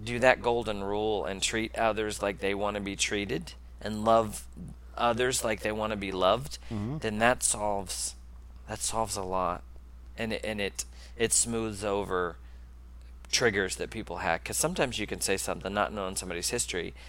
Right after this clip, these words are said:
Speaker 1: and it brings up hurt and wounding.
Speaker 2: Mm-hmm.
Speaker 1: And so you gotta be careful. God entrusts you with these relationships, and, and he asks you to tend them like a garden because ultimately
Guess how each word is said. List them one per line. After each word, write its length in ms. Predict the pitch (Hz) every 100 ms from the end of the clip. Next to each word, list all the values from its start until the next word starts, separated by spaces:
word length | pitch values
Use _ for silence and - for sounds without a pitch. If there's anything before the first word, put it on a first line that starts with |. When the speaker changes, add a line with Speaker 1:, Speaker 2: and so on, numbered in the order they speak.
| - -
Speaker 1:
and 120 | 101
it 100 | 85
brings 280 | 104 98 98
up 140 | 87 - -
hurt 380 | 101 71 - - - 107
and 200 | 101 98
wounding. 340 | 101 98 120
Speaker 2:
Mm-hmm. 220 | 104 120 120 -
Speaker 1:
And 160 | 107 101
so 340 | 110 104 95 - - - - -
you 120 | 127 131
gotta 160 | 131
be 100 | 120
careful. 460 | - 120 - 92 - -
God 200 | 107 131
entrusts 500 | 139 - 110 120 -
you 100 | 117
with 140 | 101 -
these 220 | 98 90
relationships, 840 | 87 85 107 - - 62 - - - - - -
and, 220 | 98 95
and 140 | 107 104
he 100 | 104
asks 300 | 107 - 113
you 80 |
to 100 | 98
tend 340 | 90 - 117 123
them 160 | 101
like 220 | 92 92 95
a 60 |
garden 560 | 95 95 117 71 90 - - -
because 600 | - - 110 101 98 - - - - -
ultimately 840 | 127 139 147 120 101 90 85 -